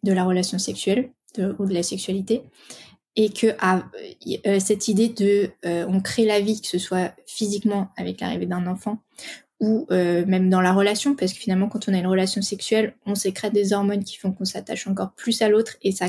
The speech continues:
met la vie dans le couple, ça crée, euh, quelque chose encore plus fort. Je pense que juste ça accentue,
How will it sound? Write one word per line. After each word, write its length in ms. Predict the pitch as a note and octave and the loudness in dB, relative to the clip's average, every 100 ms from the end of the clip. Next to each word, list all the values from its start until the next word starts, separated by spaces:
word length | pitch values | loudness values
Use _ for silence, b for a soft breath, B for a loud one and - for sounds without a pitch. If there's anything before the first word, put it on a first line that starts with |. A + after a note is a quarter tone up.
| - G#3 | -4 0
met 180 | F#3+ | 2
la 140 | F3+ F#3 | 2 2
vie 140 | G#3 | 2
dans 120 | G3 F#3+ | 2 2
le 80 | |
couple, 300 | G3 - - - | 0 -6 -16 -10
ça 180 | - | -8
crée, 300 | F3 - G3 | -8 -2 0
euh, 80 | E3 | 0
quelque 200 | - - | -4 -10
chose 200 | - G3 | -8 -6
encore 260 | F#3+ E3+ - | -6 -8 -8
plus 160 | F#3+ | -8
fort. 360 | F#3 A3+ C#4 - B B B B B B B | -4 -2 -2 -4 B B B B B B B
Je 60 | |
pense 180 | A#3+ A#3+ | 0 2
que 120 | G#3+ | 2
juste 260 | G3 A3 - | 2 2 0
ça 80 | - | 0
accentue, 720 | G3 G3 - G#3 - A3+ | 0 0 0 -2 -2 -2